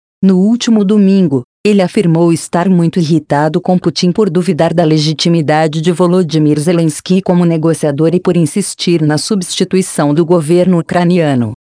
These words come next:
Trump chegou a ameaçar impor sanções às empresas que comercializam petróleo russo. Ao mesmo tempo, mandou um recado a Kiev:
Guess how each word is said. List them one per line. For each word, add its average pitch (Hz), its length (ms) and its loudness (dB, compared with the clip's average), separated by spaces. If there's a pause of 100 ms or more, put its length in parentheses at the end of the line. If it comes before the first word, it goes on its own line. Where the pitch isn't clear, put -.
(220)
Trump 170 280 0
chegou 165 480 0
a 160 60 0
ameaçar 160 540 0
impor 156 440 0
sanções 156 600 -2
às 160 160 0
empresas 165 680 0
que - 100 -6
comercializam 170 800 0
petróleo 175 560 0
russo. 151 500 -2 (440)
Ao 170 120 2
mesmo 180 420 0
tempo, 123 460 -2 (220)
mandou 180 360 2
um 165 60 2
recado 147 540 0
a 143 80 0
Kiev: 151 400 0